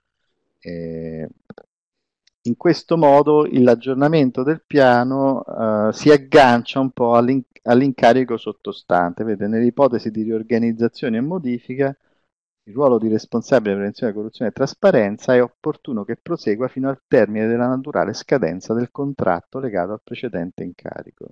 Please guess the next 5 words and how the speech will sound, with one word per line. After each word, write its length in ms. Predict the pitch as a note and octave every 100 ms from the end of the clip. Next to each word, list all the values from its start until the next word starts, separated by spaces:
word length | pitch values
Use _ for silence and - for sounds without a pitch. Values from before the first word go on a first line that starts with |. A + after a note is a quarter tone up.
| -
Vedete? 360 | G2+ F2 E2+ _ _ _ _ _ _ _ _ _ _ _ _ _ _ _ _ _ _ _ - -
Ehm, 580 | G2 F#2+ F2 E2+ E2 - _ _ _ _
poi 180 | - D3
invece 300 | B2+ D#3+ B2
elemento 580 | B2 D3 E3+ - C3